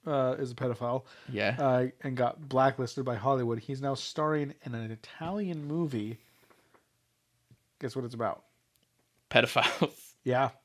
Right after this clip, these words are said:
Speaker 1: He plays a detective who hunts down pedophiles. You know, when they say,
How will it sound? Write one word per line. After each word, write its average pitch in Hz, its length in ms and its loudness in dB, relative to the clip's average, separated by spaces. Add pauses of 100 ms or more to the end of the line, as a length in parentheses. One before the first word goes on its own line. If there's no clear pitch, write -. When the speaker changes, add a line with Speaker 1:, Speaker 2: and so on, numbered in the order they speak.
(300)
Speaker 1:
He 143 120 -2
plays 135 320 2
a - 40 -2
detective 120 460 -6
who 117 140 -6
hunts 131 240 -10
down 123 200 -8
pedophiles. 123 600 -10 (760)
You 175 140 6
know, 262 160 12
when 226 240 12
they 220 140 8
say, 269 720 6